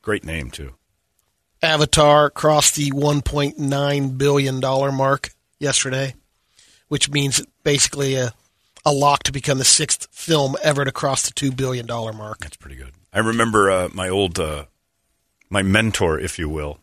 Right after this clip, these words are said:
Speaker 1: Bill Osborne at Tony Roma's, looked like Gene Wilder, talked like Jack Nicholson, telling me, "You ever been down on a girl before, Johnny?" <laughs> "No, I don't know what that." "Well, let me give you a little pointer.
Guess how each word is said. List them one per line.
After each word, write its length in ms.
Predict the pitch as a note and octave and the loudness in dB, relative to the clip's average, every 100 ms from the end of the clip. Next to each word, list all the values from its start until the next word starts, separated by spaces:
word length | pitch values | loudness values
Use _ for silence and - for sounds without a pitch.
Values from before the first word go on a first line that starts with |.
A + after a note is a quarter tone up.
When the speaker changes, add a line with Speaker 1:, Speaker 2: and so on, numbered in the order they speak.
| _ | _
Speaker 1:
Bill 200 | A2+ F#2+ | -2 0
Osborne 460 | F2 E2+ D2+ D#2+ D2+ | 2 0 -2 -8 -10
at 100 | D2+ | -10
Tony 260 | - E2+ D2+ | -4 -2 -2
Roma's, 680 | D2 E2 D#2+ E2+ B1+ C#2+ - _ _ _ _ _ _ _ _ _ _ _ - | -2 0 0 -2 -4 -12 -18 _ _ _ _ _ _ _ _ _ _ _ -6
looked 200 | E2 - | -4 0
like 140 | F2 | -2
Gene 180 | - F#2 | 0 0
Wilder, 420 | F2 D#2+ D#2+ D2+ - _ _ _ - | 2 0 -2 -6 -10 _ _ _ -6
talked 260 | E2 D#2 | -4 -2
like 100 | D#2+ | -4
Jack 260 | - D#2 D2 | -4 -4 -4
Nicholson, 420 | D#2 - - D2 | -8 -10 -16 -12
telling 340 | - F2+ E2 D#2+ | -6 -4 -4 -6
me, 180 | D#2 - _ _ _ _ _ - | -10 -14 _ _ _ _ _ -4
"You 80 | |
ever 140 | E2+ F2 | -2 0
been 200 | F2+ F2 | 0 2
down 400 | F2 G2+ G#2+ G#2 | 4 4 4 4
on 120 | G2 | 2
a 60 | F2+ | 0
girl 400 | F2 G2 G#2+ A2 | 0 2 2 2
before, 500 | F#2+ - G2+ G#2+ G2+ | -2 -4 -4 -2 -2
Johnny?" 400 | F#2+ G2+ G2+ G#2+ - _ - | -2 0 -2 -4 -10 _ -20
<laughs> 300 | - - - | -16 -16 -6
"No, 200 | F2+ G2 | 0 0
I 80 | F#2+ | 0
don't 80 | |
know 60 | F#2 | -6
what 120 | E2+ | -8
that." 140 | - D2 - _ _ _ _ _ - | -8 -10 -14 _ _ _ _ _ 2
"Well, 240 | G2 G2 | 4 6
let 120 | G2 | 4
me 120 | F#2+ | 2
give 200 | E2 E2+ | 0 -2
you 100 | D#2 D2+ | -2 -4
a 20 | |
little 220 | D#2 D2 | -6 -8
pointer. 600 | - F2 D2 - - - | -6 -2 -2 -4 -10 -20